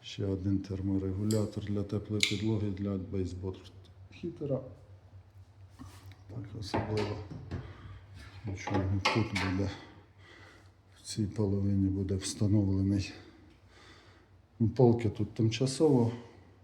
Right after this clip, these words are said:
буде пральна і над нею буде стояти сушальна машина. Так. Тут буде стояти, вже стоїть бойлер.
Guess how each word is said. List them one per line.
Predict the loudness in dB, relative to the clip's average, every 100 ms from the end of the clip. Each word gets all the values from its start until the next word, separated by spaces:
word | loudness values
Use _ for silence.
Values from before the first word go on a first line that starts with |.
| -20 -20 -20 -20 -20 _
буде | -6 -2 0
пральна | 2 6 6 6 4 2 -2 -6
і | 0
над | 2 4
нею | 4 2
буде | 0 0 -2
стояти | -2 0 0 0
сушальна | -6 -6 2 6 8 8
машина. | 6 4 2 4 6 4 -6 -20 -20 -20 -20 -20 -20 -20 -20 -20 -20 -20 -20 -20 -20 -20 -20 -20 -20 -20 -20 -20 -20 -20 -20 -20 -20 -20 -20 -20 -20 -20 -20 -20 -20 -20 _ _ _ _ _ _ -8 -4 -2 -2 -6 -14 -18 -18 -16 -6
Так. | -4 -4 -8 -16 -8 -6 -6 -12 -14 -16 -20 -20 -20 -20 -20 -20 -16
Тут | -8 -6
буде | -4 -2 -2
стояти, | -4 -6 -4 0 0 -2 -4 -8 -12 -20 _ -20 _ -20 -20 _ -20 _ _
вже | -4 2 4 4
стоїть | 2 0 0 0
бойлер. | 8 12 12 10